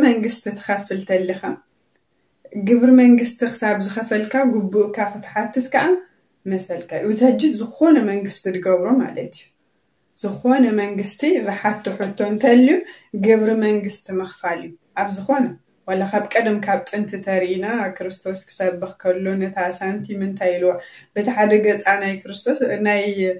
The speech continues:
ምስሊ ኣምላኽ በቲ ሓደ ገጻ ናይ ቄሳር ስለ ዝነበረ እንታይ ኢሉ? እቲ ቀ-፣ ናይ ቄሳር ንቄሳር ሃብዎ፣ እቲ ናይ ኣምላኽ ንኣምላኽ ሃብዎ ዝብል ነይሩ ማለት እዩ። ሕጂ ኩሉ ግዜ ሓደ መንግስቲ ግብሪ ዘየኸፍል መንግስቲ የለን ማለት እዩ።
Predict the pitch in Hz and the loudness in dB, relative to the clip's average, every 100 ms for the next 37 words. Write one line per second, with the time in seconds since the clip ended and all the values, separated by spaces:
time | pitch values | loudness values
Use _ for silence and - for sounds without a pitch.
0 | - _ - 202 208 202 208 202 202 226 | -10 _ -8 -4 -2 0 2 2 2 0
1 | 247 214 - 202 196 196 190 - 185 190 | 0 -2 0 0 0 -2 -2 0 0 0
2 | 185 180 190 190 202 190 185 196 185 180 | 0 -2 -6 -6 -4 -4 -6 -2 -2 -2
3 | 190 190 240 349 - _ _ - 214 214 | -6 -2 -2 -2 -10 _ _ -6 0 2
4 | 196 185 - - - 214 208 190 190 214 | 2 -2 -6 -8 -4 -2 -2 -2 -2 0
5 | 214 226 226 262 262 233 196 190 196 185 | 0 -2 2 4 4 2 0 -2 -4 -4
6 | 180 175 - - - - 170 180 190 196 | -6 -8 -10 -12 -14 -12 -8 -4 -6 -6
7 | 165 180 180 180 180 175 180 180 180 180 | -12 -10 -10 -10 -10 -6 -6 -6 -8 -8
8 | 180 - _ - 190 190 190 240 170 175 | -8 -12 _ -8 -2 0 2 0 0 -4
9 | - - 247 247 262 294 302 233 254 233 | -8 0 2 2 2 4 6 6 2 4
10 | 185 208 247 _ _ _ - 226 254 262 | 2 0 -6 _ _ _ -4 2 6 8
11 | 254 247 240 247 - 302 427 - 240 247 | 8 10 8 4 -2 0 0 0 6 6
12 | 247 247 226 220 220 240 - 226 214 196 | 8 4 4 4 2 -2 -2 0 0 0
13 | 196 185 185 - - 294 - 175 247 233 | 0 -2 -6 -10 -4 -2 0 2 2 2
14 | 143 - - | -8 -18 -20